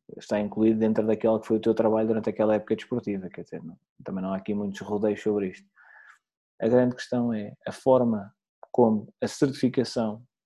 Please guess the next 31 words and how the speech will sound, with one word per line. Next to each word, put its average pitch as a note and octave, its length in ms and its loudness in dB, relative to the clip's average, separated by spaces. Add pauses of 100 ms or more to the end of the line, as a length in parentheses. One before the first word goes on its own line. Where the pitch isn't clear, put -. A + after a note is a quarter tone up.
(100)
dos A#2+ 260 -2
treinadores A2 640 0 (140)
está A2 320 -4
neste A2+ 240 -2
momento A2 180 0
elaborada G#2+ 420 0
em G2+ 80 -8
Portugal G2 400 -8 (540)
e A2+ 100 4
é A2+ 80 6
um, A2+ 220 -2
é A#2 80 2
um A2+ 40 2
bocadinho A2+ 340 4
distinta A2 580 -2 (1040)
desde A2+ 260 2
que - 80 -14
foi A2 220 4
aqui G#2+ 160 -2
colocada A2 460 2
esta G#2 180 -2
lógica G#2 460 0
do G#2+ 80 0
I - 20 -4
P G#2 160 2
D G#2 140 4
J G#2 320 0
e G#2+ 40 2
da G#2+ 120 0
cédula G#2+ 360 2
profissional. G2 640 -8